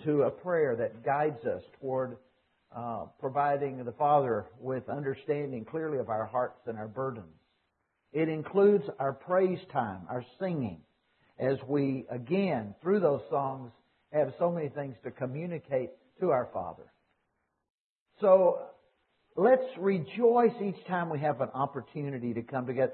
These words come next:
And I hope we come together with different structures. I would love to see us experiment some. Now, I always get nervous when you ask the college-age students to help us to experiment,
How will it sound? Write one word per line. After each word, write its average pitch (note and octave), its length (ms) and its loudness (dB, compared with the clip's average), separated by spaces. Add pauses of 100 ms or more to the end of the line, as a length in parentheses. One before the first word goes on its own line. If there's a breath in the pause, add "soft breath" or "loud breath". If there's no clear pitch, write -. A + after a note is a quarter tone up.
(200 loud breath)
And F#3+ 140 4
I G#3 180 6
hope A#3+ 320 4
we F3 160 4
come F#3 240 -2
together D#3 340 0
with C#3 320 -2
different E3+ 380 -4 (140)
structures. C#3 500 -4 (840)
I F3+ 120 4
would G3+ 160 8
love G#3+ 380 10
to F#3 200 -2
see F#3 180 6
us E3+ 140 6
experiment E3+ 880 4 (160)
some. B2 220 -2 (840)
Now, D3 160 0
I E3 100 4
always F#3+ 360 8
get E3 140 8
nervous D#3+ 380 8
when D#3 140 -4
you C3 120 -2
ask D3 320 -2
the A#2+ 80 -6
college-age C3+ 800 2
students A#2 340 -8
to B2+ 80 -8
help C3 200 -2
us A#2+ 140 -8
to A2+ 80 -12
experiment, A#2+ 540 -8